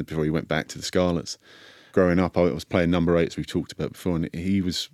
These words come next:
one of the first sort of number eights you saw in rugby union in the mid nineties, who was really explosive, and,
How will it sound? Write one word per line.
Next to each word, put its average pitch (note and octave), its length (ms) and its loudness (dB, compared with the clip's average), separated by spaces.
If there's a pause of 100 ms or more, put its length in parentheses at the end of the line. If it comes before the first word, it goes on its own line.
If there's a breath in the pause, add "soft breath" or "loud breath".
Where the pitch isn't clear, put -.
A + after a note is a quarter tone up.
(300)
one F2+ 200 -4
of F2 80 0
the E2+ 60 -8
first F#2+ 260 0
sort - 140 -6
of F2+ 40 -4
number F#2 280 2
eights F2+ 240 0
you D#2+ 80 -6
saw F2 260 -2
in E2 120 -2
rugby F2 260 -2
union E2 420 0 (480 loud breath)
in D#2 80 -10
the D2+ 80 -8
mid D#2 360 -8
nineties, F2 480 -2
who D#2 60 -8
was - 200 -8
really F2 320 0
explosive, F2 760 0
and, D#2+ 220 -2